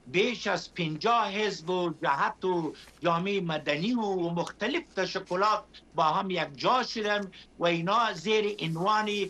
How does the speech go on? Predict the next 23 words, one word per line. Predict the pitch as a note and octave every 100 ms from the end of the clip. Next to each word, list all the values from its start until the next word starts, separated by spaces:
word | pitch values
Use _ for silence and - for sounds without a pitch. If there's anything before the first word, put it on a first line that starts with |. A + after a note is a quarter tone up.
| - - -
اه، | E3 D#3+ D#3+ D3+ D#3
افغان-، | E3+ F3 E3
برای | D#3+ D#3+ D#3+
نجات | D#3 D#3+ A3+ G3
افغانستان | F#3 F3+ E3+ D3+ G#3+ G#3+
یک | F#3+ E3
اجماع | D#3 D3+ C#3+ G#3+ A3
ملی | F#3 E3+ E3 D4+
را | C4+
ترتیب | - F3 - F3 C#3
داده | D3+ B2+ - - - - -
که | F#3+ F3+ E3+ E3 E3
دیروز | D3 E3 A#3 D4 A#3+
در، | G3 G3 F#3+ E3+ E3 D#3+ - - -
اه، | E3+
پروسس | - F3 D#3 C#4+ D4 B3+
ویانا | G#3+ F3 E3+ E3 A#3+ C4 F#3 - - -
تقریباً | F3+ E3+ F3 F3 A#3+ C#4+
اونمو | A#3+ F#3 F3+ F3+ C#4+ D4+
اجماع | F3+ E3 F3+ G#3
ملی | G3+ F3 E3+ E3 D4+ -
اکثریت | E3+ - F#3+ F3 F3 D4+ D4+
اعضایشان | G3 F#3 F#3 C4+ A#3+ - B3+ A#3+